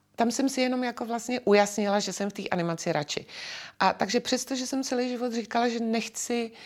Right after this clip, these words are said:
eh, dělat, eh, celovečerák animovaný, protože to je něco, eh, jako úplně jinýho, než, než ty kraťasy, kde máte volnost, protože tam není trh,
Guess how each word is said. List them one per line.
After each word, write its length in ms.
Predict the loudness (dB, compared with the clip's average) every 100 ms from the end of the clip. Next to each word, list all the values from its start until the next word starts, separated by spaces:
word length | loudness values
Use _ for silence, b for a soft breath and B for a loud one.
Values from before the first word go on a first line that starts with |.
| B B B 0
eh, 220 | 2 4
dělat, 480 | 2 2 0 -4 -4 -2 -2
eh, 40 |
celovečerák 1000 | -4 0 0 2 0 0 2 0 -2 -8 -16 -20 b b b b b _
animovaný, 640 | 2 4 4 4 2 0
protože 680 | -2 -6 -4 -4 -2 0 0 -2 -8 _ _ _ _ -20 _
to 220 | -2 0 2
je 200 | 2 2
něco, 640 | 2 0 2 4 4 4
eh, 400 | 0 -2 -4 -4
jako 200 | -4 -2
úplně 320 | 0 2 4
jinýho, 640 | 4 2 2 2 4 4 2 -6 B B B _ _ _ _ -4
než, 320 | 2 2 2 0
než 220 | 0 2
ty 100 | 0
kraťasy, 500 | 0 0 0 -2 0
kde 160 | 2 2
máte 260 | 2 0
volnost, 720 | 4 6 6 4 0 -4 -16 -20 b b b b b 2
protože 380 | 4 4 2 4
tam 180 | 4
není 220 | 4 2 0
trh, 380 | -2 -2 -6